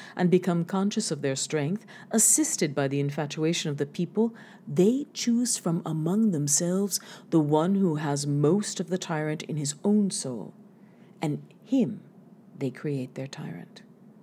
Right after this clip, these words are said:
"Yes," he said, "and he will be the most fit to be tyrant." "If the people yield, well and good. But if they resist him,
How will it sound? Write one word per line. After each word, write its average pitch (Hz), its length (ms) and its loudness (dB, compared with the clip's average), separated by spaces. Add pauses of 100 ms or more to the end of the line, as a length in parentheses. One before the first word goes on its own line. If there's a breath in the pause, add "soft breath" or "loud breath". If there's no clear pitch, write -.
(960 loud breath)
"Yes," 220 600 0
he 139 140 -4
said, 143 500 -4 (100)
"and 185 140 0
he 359 160 -2
will 370 200 0 (100)
be 254 160 0
the 175 160 -2
most 165 460 -2
fit - 320 -8
to 156 100 -4
be 135 160 -4
tyrant." 131 560 -10 (1200 loud breath)
"If 247 160 2
the - 80 -8
people 143 360 -4
yield, 135 520 -2 (180)
well 349 220 4
and 277 160 2
good. 143 320 -2 (520)
But 151 140 2
if - 120 -4
they - 120 -2
resist 220 440 -2
him, - 200 -10